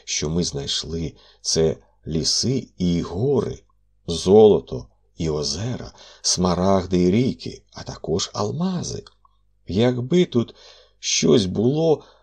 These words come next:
воно вже, напевно, давно напало б на нас». «Кажу вам, я бачив, як це дерево ворухнулося», наполягав Пакстон. Герера підвівся.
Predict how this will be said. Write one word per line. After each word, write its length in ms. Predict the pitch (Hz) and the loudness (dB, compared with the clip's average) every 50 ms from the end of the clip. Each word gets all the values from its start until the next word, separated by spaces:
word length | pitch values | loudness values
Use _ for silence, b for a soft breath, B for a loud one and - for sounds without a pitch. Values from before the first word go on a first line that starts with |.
| b b _ | b b _
воно 340 | 139 170 208 220 202 170 131 | 2 4 4 6 6 6 6
вже, 200 | 113 110 117 107 | 4 4 4 4
напевно, 840 | 98 95 76 - - - 104 - 78 71 - 87 82 73 64 64 _ _ _ _ | 4 2 0 -2 -4 -4 -2 0 0 0 -2 -2 -6 -6 -8 -10 _ _ _ _
давно 1080 | 90 87 104 147 180 175 - 92 - 78 82 98 123 - 175 175 156 123 92 - - _ _ _ _ | -10 -2 2 2 4 4 2 0 -4 -4 0 0 2 2 2 4 4 2 2 0 -4 _ _ _ _
напало 560 | 85 90 82 - - 80 78 80 80 78 73 | -4 -4 -4 -4 -4 -4 -2 0 0 0 -2
б 100 | 64 - | -2 -4
на 160 | 78 73 80 | -6 -6 -6
нас». 480 | 82 76 71 71 - - - - - _ _ _ _ _ _ _ _ _ | -6 -6 -8 -8 -6 -6 -8 -8 -10 _ _ _ _ _ _ _ _ _
«Кажу 480 | - - 113 117 127 131 139 131 120 98 | -10 -6 -4 0 0 0 2 4 2 2
вам, 300 | 90 92 85 78 76 78 _ _ _ _ _ _ | 2 0 -4 -6 -10 -14 _ _ _ _ _ _
я 220 | 127 113 127 131 | -4 -2 -2 -2
бачив, 600 | - 95 - 160 180 170 - - - 120 107 B B B B B B | -2 -2 -2 -2 -2 0 2 0 0 0 -2 B B B B B B
як 400 | - - 131 156 147 139 - - | -4 0 2 2 2 2 -2 -6
це 300 | - - - - 165 147 | -8 -4 -2 -2 0 -2
дерево 720 | - - - - 180 202 196 165 156 135 117 117 107 - B B B B B | -4 -4 -4 -2 0 0 0 0 -2 -2 0 0 0 -2 B B B B B
ворухнулося», 1200 | B 131 170 175 175 190 180 - - 185 196 208 226 214 185 156 143 135 123 - - 113 98 - - - _ _ _ _ _ _ _ | B 2 4 6 6 6 4 4 2 0 2 6 6 6 6 6 4 0 0 0 -2 -2 -4 -6 -10 -16 _ _ _ _ _ _ _
наполягав 600 | 95 95 - - 101 98 95 87 98 90 - - | -2 -2 2 4 4 4 4 4 2 2 0 0
Пакстон. 520 | - 90 80 - - - - 76 67 62 - _ _ _ _ _ _ _ _ _ _ _ _ | -2 -2 -2 -2 -4 -4 -4 -6 -10 -10 -14 _ _ _ _ _ _ _ _ _ _ _ _
Герера 680 | - 82 90 90 - - 180 170 160 - 165 156 - b b b b b b _ | -4 0 2 2 2 4 2 2 2 2 0 -2 -4 b b b b b b _
підвівся. 680 | - 160 147 87 78 80 69 - - - - - - | -6 -4 -2 -2 -2 -2 -2 0 0 0 0 -2 -10